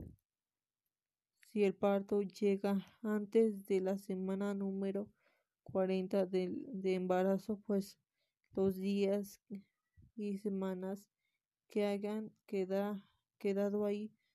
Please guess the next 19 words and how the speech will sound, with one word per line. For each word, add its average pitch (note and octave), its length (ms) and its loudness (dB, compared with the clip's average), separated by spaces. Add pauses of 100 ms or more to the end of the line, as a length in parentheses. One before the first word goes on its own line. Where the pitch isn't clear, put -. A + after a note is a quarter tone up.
(240)
volando F#3+ 500 0
del G3 200 0
día F#3+ 500 -4 (500)
del G3 220 -2
nombramiento, F#3+ 920 -4 (680)
vas G#3 300 0
a G#3+ 140 -2
poder F#3+ 600 0 (240)
hacer G3 400 2
esa G3+ 460 -2
transferencia. G3 880 0 (1400)
Semana G#3+ 540 -2
de A3+ 120 0
incapacidad. F#3+ 840 -4 (960)
Tú A#3 180 0
vas A#3 240 2
a A#3 100 0
poder F#3+ 600 0
decir, G3 560 -2